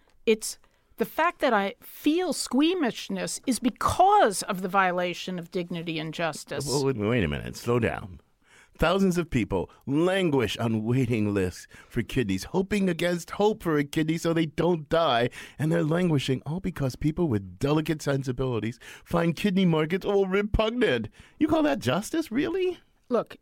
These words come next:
Speaker 1: is it justice if poor people have to sell their kidneys and only rich people can afford to buy them?
Speaker 2: Well, maybe some poor people wouldn't be so poor if they could, like, sell their kidneys to the highest bidder.
Speaker 1: You know what, Ken? That's repugnant.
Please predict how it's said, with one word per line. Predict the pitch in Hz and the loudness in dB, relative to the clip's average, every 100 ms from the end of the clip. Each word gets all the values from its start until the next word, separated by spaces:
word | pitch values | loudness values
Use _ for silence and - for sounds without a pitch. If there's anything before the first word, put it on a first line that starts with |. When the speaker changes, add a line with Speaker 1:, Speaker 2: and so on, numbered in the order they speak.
| _ | _
Speaker 1:
is | 196 202 | -4 -2
it | 185 | 0
justice | 208 208 - 254 - | 2 2 2 -4 -4
if | 180 | -8
poor | - 226 220 | 0 2 2
people | 247 262 247 | 0 -4 -2
have | 226 - | -4 -4
to | 190 | -6
sell | - 190 | -2 -2
their | 190 180 | -2 -6
kidneys | - 185 214 247 262 - | -6 -6 -4 -4 -6 -4
and | 185 | -2
only | 196 196 175 | 0 0 -2
rich | 190 196 - | -4 -6 -8
people | 233 226 247 | -6 0 0
can | 240 220 | 0 -2
afford | 160 - 202 185 | -4 -2 -2 -2
to | 170 | -4
buy | 156 160 202 | -2 -2 -2
them? | 269 | 0
Speaker 2:
Well, | 220 208 202 208 | 4 4 4 4
maybe | 190 185 185 190 190 190 190 190 196 | 4 4 4 2 2 2 0 0 0
some | 190 208 190 190 185 - | -2 -2 0 0 -2 -4
poor | 185 185 | -2 -2
people | 190 185 180 185 | -2 -2 0 0
wouldn't | 185 175 | -2 -2
be | 190 | -2
so | 185 180 | 0 0
poor | 190 240 262 | 4 4 4
if | 220 | 2
they | 196 | 0
could, | 185 165 - - - | 0 -4 -8 -18 -4
like, | 156 156 | -2 0
sell | - 170 180 170 | 0 2 2 4
their | 175 | 2
kidneys | 151 - 196 180 175 - | 0 0 0 2 0 0
to | 165 | 0
the | 147 | 0
highest | 123 123 160 180 143 113 | 0 2 2 2 0 0
bidder. | 160 233 254 285 320 - | 0 2 0 -4 -6 -10
Speaker 1:
You | - 196 | -6 -2
know | 214 | 0
what, | 233 233 | -2 -4
Ken? | 240 247 262 - - | -6 -4 -6 -10 -12
That's | 180 180 202 208 - 208 | -2 4 4 4 0 -2
repugnant. | 190 - 185 175 175 160 175 | 0 2 2 0 -6 -8 -10